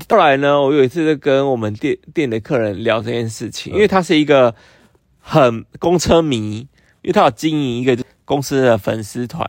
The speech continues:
Speaker 1: 这样子，人气蛮高的。
Speaker 2: 公司的粉丝
Speaker 1: 公车的粉丝团。
Speaker 2: <laughs>
Speaker 1: 公车的粉丝团。
Speaker 2: 在讲什么？
Speaker 1: 在讲什么？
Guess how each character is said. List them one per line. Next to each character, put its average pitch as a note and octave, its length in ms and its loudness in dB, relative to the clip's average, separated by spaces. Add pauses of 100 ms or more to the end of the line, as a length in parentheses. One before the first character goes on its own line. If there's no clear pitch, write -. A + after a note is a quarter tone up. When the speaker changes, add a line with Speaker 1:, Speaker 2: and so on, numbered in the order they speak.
(120)
Speaker 1:
这 C3 80 -8
样 - 120 -8
子， - 140 -12
人 B2 140 -4
气 A2+ 180 -4
蛮 A2 240 -6
高 - 260 -6
的。 - 200 -14
Speaker 2:
公 G#2 180 -12
司 A2+ 220 -14
的 G2+ 140 -6
粉 - 200 -16
丝 - 160 -20
Speaker 1:
公 F#3 200 2
车 F#3 160 4
的 D3 100 2
粉 A2 160 0
丝 A#2 140 -6
团。 G#2 240 0 (240)
Speaker 2:
<laughs> - 260 -20
Speaker 1:
公 F3 180 4
车 - 160 2
的 E3+ 120 4
粉 - 80 -12
丝 F#3 60 4
团。 - 520 -2
Speaker 2:
在 - 240 -8
讲 G2 320 -8
什 G2 100 -8
么？ - 120 -10
Speaker 1:
在 - 80 2
讲 C#3+ 160 2
什 C3 40 4
么？ A#2 100 -2